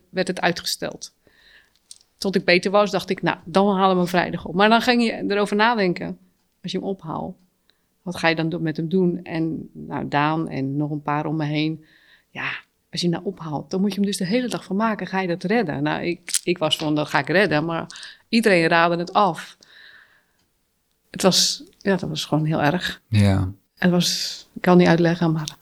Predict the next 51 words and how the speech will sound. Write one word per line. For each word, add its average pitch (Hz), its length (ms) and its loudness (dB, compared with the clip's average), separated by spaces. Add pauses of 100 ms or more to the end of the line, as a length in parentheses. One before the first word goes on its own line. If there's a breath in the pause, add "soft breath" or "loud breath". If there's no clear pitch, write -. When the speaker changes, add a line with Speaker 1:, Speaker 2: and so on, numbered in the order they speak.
Speaker 2:
Want 104 140 4
emotioneel 104 560 10
gingen 107 180 8
alle 101 160 8
registers 98 380 4
bij 98 120 6
je 101 60 4
open. 98 380 2
Speaker 1:
Ja. 202 420 4 (100)
Speaker 2:
Ja. 95 280 2 (640 soft breath)
Speaker 1:
Ja, 190 140 2
dat, 180 220 4
als 180 180 4
ik - 80 -10
daar... 202 320 4 (1500)
Ja, 175 300 2 (220)
nee, 160 160 2
dat 196 140 6
is 180 140 0
gewoon 196 240 4
echt - 420 -6 (180)
te - 120 2
erg - 320 2
voor 214 140 2
woorden. 202 500 4
Wat 220 120 -4
je 226 80 0
dan, 180 300 6
wat 196 140 4
er 151 60 -2
dan 175 180 6
door 175 140 6
je 180 60 6
heen 175 220 4
gaat. 208 360 -4 (440 loud breath)
Dat 175 180 0
je 190 80 4
niet 185 240 4
je 185 100 -6
kind 180 240 2
op 180 140 -4
kan 180 120 -4
halen. 180 340 0 (640 loud breath)
Ik - 240 -20
bedoel, 175 240 4
twee 196 200 6
dagen 196 300 4
vond 175 160 4
ik 180 100 4
al 202 100 6
moeilijk. 165 540 6